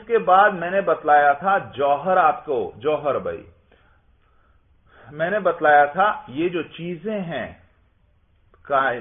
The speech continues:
کائنات میں جتنی چیزیں ہیں، یہ دو قسم کی ہیں۔ کچھ وہ ہیں جن کا اپنا الگ وجود ہے، کچھ وہ ہیں جن کا اپنا الگ وجود نہیں، وہ اپنے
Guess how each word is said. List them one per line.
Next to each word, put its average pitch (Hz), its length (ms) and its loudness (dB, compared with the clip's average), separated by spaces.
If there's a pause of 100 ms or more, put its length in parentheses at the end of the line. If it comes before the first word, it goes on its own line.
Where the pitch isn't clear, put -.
(120)
کائنات 175 640 0
میں 185 160 -10
جتنی 185 480 -12
چیزیں 143 500 -14
ہیں، 160 340 -18 (180)
یہ 156 140 -16
دو 135 340 -12
قسم 90 380 -16
کی 107 180 -18
ہیں۔ 101 220 -16 (760)
کچھ 233 260 -12
وہ 185 380 -4
ہیں 226 180 -8
جن 160 340 -14
کا 185 200 0
اپنا 170 680 -2 (100)
الگ 147 520 -2
وجود 135 500 -10 (180)
ہے، 113 220 -6 (520)
کچھ 233 240 -12
وہ 190 320 -4
ہیں 220 160 -6
جن 165 280 -12
کا 202 380 -4
اپنا 180 460 -4 (100)
الگ 156 400 -2
وجود 139 520 -10
نہیں، 139 400 -10 (260)
وہ 156 120 -6
اپنے 170 380 -6